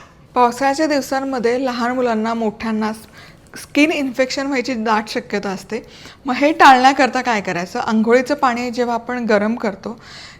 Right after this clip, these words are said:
तेव्हा त्या गरम पाण्यामध्ये थोडी कडुलिंबाची पानं टाकायची आणि पाणी उकळून मग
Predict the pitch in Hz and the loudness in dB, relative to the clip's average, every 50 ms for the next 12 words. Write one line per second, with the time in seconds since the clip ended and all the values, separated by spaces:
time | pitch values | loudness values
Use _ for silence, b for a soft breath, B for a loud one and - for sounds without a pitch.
0 | B B - - - 247 247 240 240 233 254 269 - 277 262 262 262 247 233 240 | B B -8 0 2 2 4 4 4 2 2 0 -4 -4 0 2 4 4 4 4
1 | 254 277 - 277 247 233 220 208 208 220 233 233 - 269 277 294 311 311 - 269 | 2 0 0 -2 -2 -2 -2 -4 -4 -4 -6 -6 -4 -4 -2 -2 -2 -2 -2 0
2 | 254 262 262 262 262 247 247 247 247 269 269 - 233 208 185 208 226 226 226 202 | 0 0 -2 -2 -4 -4 -4 -4 -4 -4 -2 -2 0 0 0 0 -2 -2 -2 -4
3 | 208 - 175 175 170 - 240 254 - - 220 247 262 254 269 233 220 226 247 233 | -4 -6 -10 -10 -10 -10 -12 -12 -10 -8 -6 -4 -2 0 0 2 2 0 0 -2
4 | 226 - 240 220 233 269 285 269 269 | -2 -2 -4 -4 -4 -4 -6 -4 -6